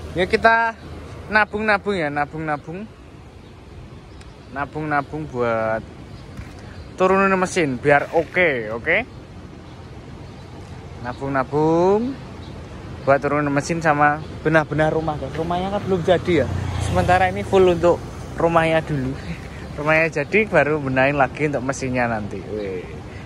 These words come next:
Ini ngomong-ngomong motornya Mas Bagas sudah selesai ya, guys ya. Mudah-mudahan awet punya Mas Bagas. Prabowo Asoy. Tim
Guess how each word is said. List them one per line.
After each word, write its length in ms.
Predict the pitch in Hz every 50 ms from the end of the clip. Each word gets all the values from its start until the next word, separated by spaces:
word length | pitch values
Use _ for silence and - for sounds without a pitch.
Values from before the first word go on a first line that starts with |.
| - - -
Ini 80 | - 175 180
ngomong-ngomong 640 | 180 180 175 170 170 170 180 196 202 196 196 190 180 - - - - - - - 151
motornya 320 | 151 147 151 156 156 156
Mas 160 | 156 151 151
Bagas 340 | - 135 143 123 160 170 165
sudah 220 | - - - 147 139
selesai 560 | - 131 131 - 151 135 123 120 117 117 120
ya, 20 |
guys 200 | 117 117 110 - 104
ya. 100 | 95 90 - - - - - - - - - - - - - - - - - - - - - - - - -
Mudah-mudahan 480 | - 127 127 131 123 131 135 147 151
awet 260 | 143 143 135 139 160 - -
punya 240 | 160 147 139 135 135
Mas 160 | 139 131 -
Bagas. 320 | 127 120 - - 139 151 - - - - - - - - - - - - - - - - - - - - - - - - - - - - - - - -
Prabowo 420 | 131 131 135 127 - 127 127 135 139 120
Asoy. 480 | 139 143 - - 160 160 156 135 117 104 - - - - - - - - - - - - - - - - - - - - - - - - - - - - - - - - - - - - - - -
Tim 180 | - 165 170 160